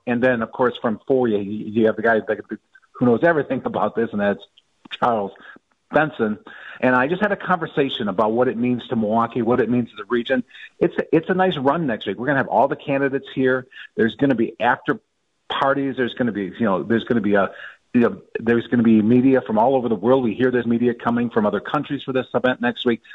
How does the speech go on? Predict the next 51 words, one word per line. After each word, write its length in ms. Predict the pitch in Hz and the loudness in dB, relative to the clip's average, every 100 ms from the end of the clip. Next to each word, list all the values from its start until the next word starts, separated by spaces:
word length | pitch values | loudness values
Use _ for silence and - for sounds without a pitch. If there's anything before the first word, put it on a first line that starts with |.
| - | -2
So 120 | 131 | 2
a 20 | |
nice 320 | 127 139 170 - | 2 2 0 -2
trial 480 | - 151 139 143 | -4 0 2 0
run, 380 | 120 120 143 170 - - - - | 0 0 0 -4 -12 -20 -18 -10
and 120 | 180 | -6
kinda 160 | - 185 | -2 0
we 140 | 185 | 0
talk 160 | 185 180 | 0 0
about 180 | 165 160 | 0 -2
kinda 140 | 175 | -2
what 220 | 160 160 | 0 0
it 100 | 160 | 0
means 340 | 139 147 170 143 | 0 0 0 -2
and 80 | 143 | -4
kinda 220 | 143 131 | -2 0
how 140 | 143 | 0
we 100 | 143 | -2
can 140 | 135 131 | -2 0
learn 180 | 139 | 0
from 180 | 143 147 | 0 0
it. 140 | 147 - - - - - | 0 -4 -20 -20 -16 -4
The 80 | 127 | -2
thing 220 | - 220 | 2 2
I'm 180 | 220 190 - | 2 -2 -4
seeing, 260 | 180 180 120 | -2 0 0
Vince 240 | 120 120 - | -2 -2 -2
and 220 | 113 107 - | 0 -2 -4
Eric, 280 | - 123 123 120 | 2 2 2 -2
is 120 | 107 | -6
it's 120 | 120 | -6
kinda 280 | - 156 143 | -4 -2 2
nice. 140 | 135 | 0
We, 320 | 127 127 139 - - | -2 -6 -6 -6 -2
I 60 | |
mean, 240 | 143 139 123 | 2 2 2
for 100 | 170 | 0
the 100 | 170 | -2
past 280 | 170 170 151 | 0 -2 2
year, 140 | 156 | 2
it's 80 | 156 | 2
been 100 | 139 | 0
kinda 160 | 139 | -2
quiet 460 | 120 - 120 123 135 | -2 -2 0 2 0
after 160 | 127 123 | -4 -6
things 180 | 135 | -8
announced, 280 | 120 127 135 | -6 -6 -6
but 100 | 110 - | -8 -4
all 160 | 156 | 0
of 60 | |
a 100 | 196 | 0